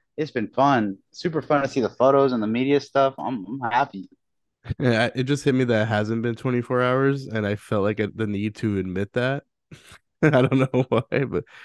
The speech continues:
Speaker 2: it's been, it's been less than a day. Uh, it's Hardenween, everybody.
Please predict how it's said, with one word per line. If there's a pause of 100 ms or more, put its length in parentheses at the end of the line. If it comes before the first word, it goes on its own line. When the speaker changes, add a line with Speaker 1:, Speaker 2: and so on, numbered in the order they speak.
(120)
Speaker 2:
it's
been,
it's
been
less
than
a
day. (680)
Uh,
it's
Hardenween,
everybody.